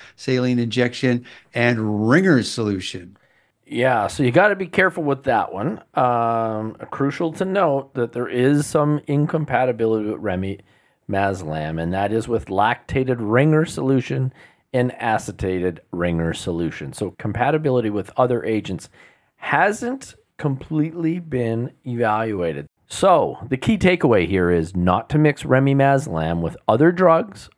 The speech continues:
Speaker 2: or other fluids prior to administration. Definitely the ones that, that Terry has, has outlined are the ones to really use. And typically it's the saline is, is the best one, or just straight up water. But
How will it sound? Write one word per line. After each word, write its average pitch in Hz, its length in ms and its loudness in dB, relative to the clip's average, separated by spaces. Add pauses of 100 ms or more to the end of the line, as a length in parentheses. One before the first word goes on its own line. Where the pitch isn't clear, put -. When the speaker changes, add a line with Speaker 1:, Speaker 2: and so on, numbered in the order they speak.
Speaker 2:
or 117 260 0
other 131 300 4
fluids 127 760 2 (340)
prior 104 460 4
to 113 200 2
administration. 98 1000 -2 (680)
Definitely 151 460 2
the 131 80 2
ones 120 320 0
that, - 240 -2
that - 160 -10
Terry 127 360 4
has, 107 340 2
has 101 260 0 (100)
outlined 98 500 0
are 92 60 -2
the 92 80 2
ones 90 380 0
to - 120 -6
really 85 360 2
use. 73 420 -2 (440)
And - 120 -2
typically 87 440 0
it's 80 160 -6
the 80 120 -8
saline 78 520 0
is, 73 280 -4
is 80 200 -2
the 76 100 -4
best 71 340 -4
one, 71 120 -4
or 71 80 -6
just - 180 -8 (160)
straight 69 320 -6
up 65 180 -8
water. 65 460 -6
But - 200 -12